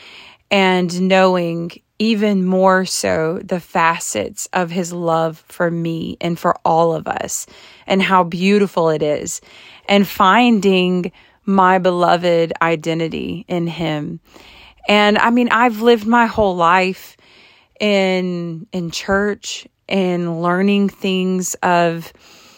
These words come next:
of God, of Yahweh. And, you know, it, it took a while as a kid, even though it was being, it was being poured into me,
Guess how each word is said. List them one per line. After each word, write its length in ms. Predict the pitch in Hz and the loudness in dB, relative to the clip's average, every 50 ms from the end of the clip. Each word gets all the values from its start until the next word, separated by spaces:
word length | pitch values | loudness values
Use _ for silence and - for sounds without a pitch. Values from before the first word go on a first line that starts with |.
| _ _ _ _ _ _ - - _ _ - | _ _ _ _ _ _ -20 -20 _ _ -2
of 300 | - 202 196 185 175 170 | 0 2 2 2 0 0
God, 420 | 190 175 170 170 175 175 175 180 | 2 4 4 6 4 4 4 2
of 160 | 180 165 165 | 2 0 -2
Yahweh. 680 | 170 170 156 165 175 170 175 170 170 170 170 175 175 170 _ _ _ _ _ _ _ _ _ _ _ _ _ _ _ - | 0 2 2 4 2 2 2 2 2 0 0 -2 -6 -12 _ _ _ _ _ _ _ _ _ _ _ _ _ _ _ 0
And, 560 | 226 226 220 214 208 208 208 208 208 196 196 196 - - - - - _ _ _ _ _ | 0 2 2 2 2 0 0 -2 -4 -6 -6 -10 -12 -18 -20 -20 -20 _ _ _ _ _
you 120 | _ - 320 | _ -4 -2
know, 140 | 302 277 269 | 0 0 0
it, 240 | - 262 - - - | 0 -2 -4 -4 -2
it 160 | - 254 - | -2 -2 -2
took 200 | - 285 277 - | -2 -4 -2 0
a 100 | 254 233 | 0 0
while 420 | 208 190 185 202 196 190 196 - - | 2 2 4 4 4 4 2 2 2
as 220 | 202 202 202 190 | 2 2 2 0
a 60 | 196 | -4
kid, 500 | 185 - - 262 262 247 226 214 214 208 | -10 -8 -4 0 2 2 2 2 0 -2
even 280 | - 214 196 226 226 208 | -6 -8 -6 -6 -4 -4
though 140 | 202 196 196 | -2 -4 -4
it 80 | 190 | -4
was 140 | - 196 180 | -4 -8 -8
being, 420 | 180 - 202 190 185 185 180 - - _ _ _ _ _ _ _ _ _ _ _ _ _ _ _ _ _ _ _ _ _ _ _ _ _ _ _ _ _ _ _ _ _ _ - | -8 -6 -6 -6 -6 -8 -10 -12 -14 _ _ _ _ _ _ _ _ _ _ _ _ _ _ _ _ _ _ _ _ _ _ _ _ _ _ _ _ _ _ _ _ _ _ -6
it 140 | - 226 214 | 0 0 2
was 160 | 208 202 185 | 2 0 0
being 220 | 185 220 214 196 | 0 0 -2 -2
poured 320 | 180 - 226 226 220 208 202 | -2 2 4 4 4 4 4
into 340 | 196 208 214 - - 202 | 2 0 0 -2 -4 -4
me, 400 | 175 170 170 165 170 170 170 170 | -4 -4 -4 -4 -4 -6 -6 -8